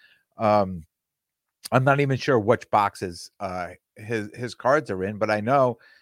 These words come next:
you know, people are, are really trying to find his cards now, and he already has his first playoff win under his belt, right? So he's heating up.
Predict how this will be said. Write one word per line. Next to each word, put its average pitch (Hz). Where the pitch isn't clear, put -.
you 117
know, 107
people 123
are, 110
are 107
really 123
trying 131
to 120
find 165
his 226
cards 95
now, 92
and 95
he 107
already 131
has 131
his 127
first 143
playoff 175
win 104
under 107
his 101
belt, 139
right? 123
So 117
he's 131
heating 117
up. 117